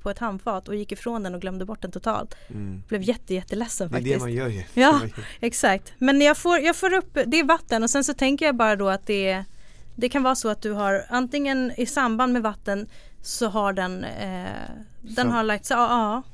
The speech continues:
Speaker 2: Och då
Speaker 1: Men
Speaker 2: kom du till det intressanta som du sa där innan. Det man tappar bort i livet är meningen att det ska försvinna för att det,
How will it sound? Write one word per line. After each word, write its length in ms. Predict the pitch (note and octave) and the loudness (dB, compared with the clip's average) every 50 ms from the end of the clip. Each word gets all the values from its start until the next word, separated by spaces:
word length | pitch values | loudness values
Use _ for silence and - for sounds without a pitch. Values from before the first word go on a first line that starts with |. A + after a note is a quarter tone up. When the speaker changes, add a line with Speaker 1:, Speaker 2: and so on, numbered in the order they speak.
| - - - - - - - - - - - - - - - - - - - - - - - - - | -14 -14 -14 -14 -14 -14 -14 -14 -14 -14 -12 -12 -12 -14 -12 -8 -6 -4 -4 -4 -4 -6 -6 -4 -2
Speaker 2:
Och 60 | - | 2
då 60 | B3 | 2
Speaker 1:
Men 100 | B3 A#3+ | 2 4
Speaker 2:
kom 140 | A#3+ G#3 F#3+ | 4 4 4
du 80 | F#3 E3+ | 4 2
till 160 | - F3 D#3+ | 2 0 0
det 60 | D3 | 2
intressanta 520 | D3+ D3 C#3 C#3+ C#3 - - F3+ - - D3+ | 2 0 0 -2 -2 0 2 0 0 0 -2
som 120 | - D3 | -2 -2
du 60 | C3+ | -2
sa 180 | B2 - C3 B2 | 2 4 4 4
där 100 | A#2+ A#2+ | 6 4
innan. 380 | B2 B2 B2+ C#3+ C#3 C3 A#2+ | 4 2 2 2 2 2 4
Det 100 | C3 C#3+ | 4 4
man 180 | C#3 C#3+ C#3 C#3 | 4 4 2 0
tappar 300 | - D3+ C#3 - - C3+ | 0 -2 0 2 2 2
bort 400 | C3 C3 D#3 E3+ F#3+ F3+ - - | 4 6 6 6 4 4 0 -4
i 40 | D3+ | -2
livet 380 | C3 B2+ B2+ B2 A#2+ A#2 A#2+ - | 0 0 0 0 0 -2 -2 -2
är 40 | B2 | -2
meningen 360 | B2 B2 A#2+ B2 C#3+ D3+ C#3+ | 0 2 0 0 0 -2 -2
att 60 | C3+ | -4
det 40 | - | -4
ska 140 | - A#2+ A#2 | -6 -4 -4
försvinna 560 | A#2 G#2 - - - C#3 C#3+ C#3+ B2 A2 G2 | -4 -4 -4 -2 0 0 0 2 0 -2 -2
för 180 | - - G#2+ | -2 -2 -4
att 120 | G2+ G#2 - | -2 -2 2
det, 180 | A2 G#2+ G#2 | 2 2 2